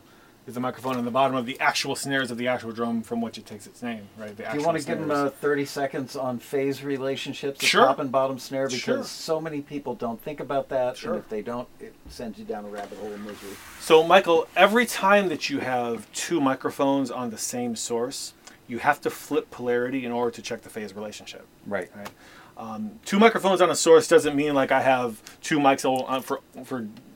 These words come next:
Speaker 1: on the entire drum kit or something like that. It's where you have, like, a snare top and bottom, or maybe you have a djembe and it's top and bottom, or maybe you have an acoustic guitar, one on the body, one on the fretboard.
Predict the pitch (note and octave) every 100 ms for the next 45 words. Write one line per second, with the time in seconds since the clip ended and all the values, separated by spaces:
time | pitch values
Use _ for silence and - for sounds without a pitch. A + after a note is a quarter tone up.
0 | _ - C3+ C3 B2+ A#2+ C#3+ B2 A#2+ G#2+
1 | C3+ A#2 A2+ G#2 G2+ G2 F#2+ - G#2 B2+
2 | D3 F#3 F3+ C#3+ D3+ C#3+ B2 A2+ - D3
3 | C#3 C#3 A#2+ A#2+ C#3 C#3 C#3 C3+ C#3+ C#3+
4 | B2 A2 C#3+ C#3 G#2+ G#2 G#2+ G#2 - C3
5 | B2+ A#2 C3 C3+ B2+ - - - C3 C#3
6 | D3 C3+ - D3 - C#3 - F3 C#3+ B2+
7 | B2 A#2 A#2+ C#3 C3 A#2+ A#2 G#2 - B2
8 | B2 A#2+ A2